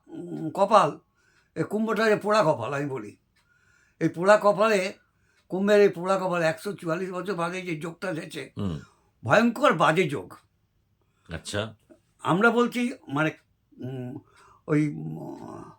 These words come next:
Speaker 1: ইউ-, YouTube চ্যানেল বলছে ভীষণ ভালো যোগ, ভীষণ ভালো যোগ, এই করে করে করে করে শেষ করে দিয়েছে। একবার পেছন ফিরে তাকায়নি।
Speaker 2: হুম।
Speaker 1: একবার পেছন ফিরে তাকালে যোগটা ভালো যোগ নয়,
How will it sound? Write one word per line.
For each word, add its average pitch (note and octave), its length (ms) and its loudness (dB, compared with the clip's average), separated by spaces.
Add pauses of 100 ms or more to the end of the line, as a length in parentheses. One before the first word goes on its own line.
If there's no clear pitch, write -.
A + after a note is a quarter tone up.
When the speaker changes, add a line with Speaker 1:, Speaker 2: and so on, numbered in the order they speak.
(300)
Speaker 1:
ইউ-, A#3 320 -2
YouTube G#3+ 340 -2
চ্যানেল G#3+ 300 -2
বলছে E3+ 440 -6 (420)
ভীষণ G3 320 2
ভালো E3+ 240 -2
যোগ, D#3 240 -6 (540)
ভীষণ E3+ 280 2
ভালো D3+ 180 0
যোগ, D3 160 -6 (280)
এই A#3 220 6
করে G3+ 280 0
করে A3+ 240 -2
করে G3+ 240 -2
করে G#3+ 220 -4
শেষ E3+ 220 -12
করে A#2+ 200 -12
দিয়েছে। - 360 -16 (360)
একবার E3+ 380 0
পেছন A3 380 -6
ফিরে A#3 140 -4
তাকায়নি। D#3+ 600 -2 (260)
Speaker 2:
হুম। F#2 200 -8 (300)
Speaker 1:
একবার F3+ 240 0
পেছন G3 200 -4
ফিরে A3+ 120 -2
তাকালে G3 260 -2
যোগটা G3+ 360 -2
ভালো D#3 280 -4
যোগ F3+ 200 -4
নয়, C#3+ 380 -4